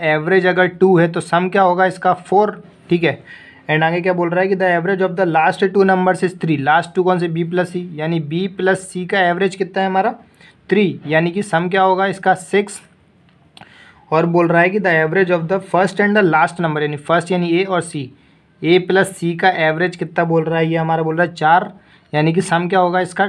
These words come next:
फ़ोर टू ज़ा एट, ठीक है। अब इसे करने के लिए क्या तीनों का एवरेज पूछ रहा है वो, ए प्लस, ए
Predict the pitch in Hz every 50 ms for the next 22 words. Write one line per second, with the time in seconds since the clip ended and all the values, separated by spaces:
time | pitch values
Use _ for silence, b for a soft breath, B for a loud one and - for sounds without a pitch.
0 | 196 202 - - 160 160 165 160 175 165 165 170 160 147 139 127 131 - 151 147
1 | 143 - - - 147 143 - 165 147 143 - 190 185 185 180 170 170 175 170 180
2 | 185 180 190 185 190 190 170 165 175 196 190 202 190 180 170 170 175 165 - 160
3 | 151 143 139 156 151 151 151 156 170 170 170 170 175 180 180 - - - _ _
4 | b b b b b b b b b b _ _ _ _ - 147 151 160 170 185